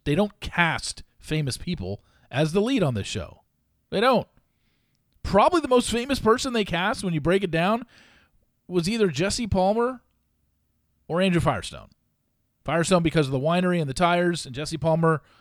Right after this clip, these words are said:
was a player in the N F L, wasn't a starter or anything, but at least he was in the N F L. They don't cast famous people. Why would all of a sudden they cast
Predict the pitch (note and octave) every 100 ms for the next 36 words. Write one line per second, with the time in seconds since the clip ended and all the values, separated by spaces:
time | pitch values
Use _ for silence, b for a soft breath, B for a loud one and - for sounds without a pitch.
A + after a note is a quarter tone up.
0 | b b b _ _ _ F#2 F#2 C3+ D#3
1 | C3 - A#2 C3+ G#3+ D#3 C3 B2+ B2+ A#2
2 | B2+ C#3+ E3+ C#3 D3 A#2 - B2 D#3 A3
3 | C#3 A2 G#2+ A#2 A#2 F3+ F3+ C3+ - _
4 | _ _ _ _ _ G#2 - C3+ G#2+ -
5 | - E3 G#3+ A#3 A#3 A#3+ C4 D4+ - _
6 | _ _ _ _ _ _ _ _ _ _
7 | _ _ B2+ F#3 A#3 - E3+ F#3 D#3 -
8 | D#3 C#3 - A#2 F#2+ E2 - _ _ _
9 | _ _ _ _ _ - C#3+ A3 G#3+ G#3
10 | F#3+ - F3 D#3+ D3 - E3 D3 -